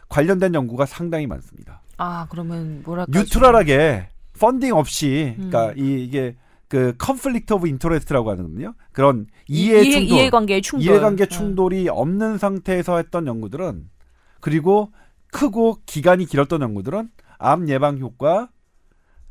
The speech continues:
Speaker 1: 이거는 있다고 하기 어렵다.
Speaker 2: 어.
Speaker 1: 그리고 대한의사협회에서도 이천십삼 년에 발간한 학회지에서도,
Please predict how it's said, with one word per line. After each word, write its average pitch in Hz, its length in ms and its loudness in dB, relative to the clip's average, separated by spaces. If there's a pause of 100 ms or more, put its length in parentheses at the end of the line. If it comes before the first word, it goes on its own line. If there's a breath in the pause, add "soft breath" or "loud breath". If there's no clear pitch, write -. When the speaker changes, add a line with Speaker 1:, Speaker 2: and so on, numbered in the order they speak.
Speaker 1:
이거는 127 380 0
있다고 139 380 2
하기 117 140 2
어렵다. 90 440 -2 (240 soft breath)
Speaker 2:
어. 165 160 -12
Speaker 1:
그리고 156 220 0
대한의사협회에서도 180 1200 4
이천십삼 196 720 0
년에 226 200 0
발간한 127 680 2
학회지에서도, 143 880 -2